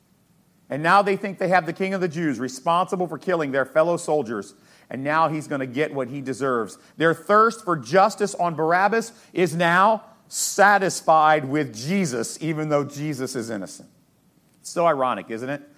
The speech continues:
Members of the brutal Roman army celebrating justice carried out on Jesus. They celebrate justice, but you know what the problem they have is? They are completely oblivious to their own guilt.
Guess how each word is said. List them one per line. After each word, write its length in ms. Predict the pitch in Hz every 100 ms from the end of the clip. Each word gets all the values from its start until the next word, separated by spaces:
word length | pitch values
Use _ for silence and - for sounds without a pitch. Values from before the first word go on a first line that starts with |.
| _ _
Members 260 | 120 147 135
of 80 | 135
the 80 |
brutal 360 | 123 110 139 139
Roman 300 | 127 127 127
army 300 | 113 123 123
celebrating 560 | 117 131 131 120 120 117
justice 460 | 101 117 - 127
carried 340 | - 123 120 113
out 360 | 117 123 - _ _ _ _ -
on 140 | 107
Jesus. 420 | 95 120 131 131 - _ _
They 140 | - 107
celebrate 580 | - 170 202 180 185 131
justice, 380 | 175 175 185 -
but 180 | 139
you 60 | 165
know 80 | 180
what 120 | 175
the 60 | -
problem 420 | - 156 170 165
they 100 | 165
have 260 | 170 170
is? 260 | 165 160 165 _ _ _ _ _ -
They 140 | 139
are 140 | 151
completely 560 | 143 135 - 160 165 139
oblivious 500 | 123 117 131 123 113
to 200 | - 135
their 220 | 123 117
own 320 | 120 123 120
guilt. 240 | 87 87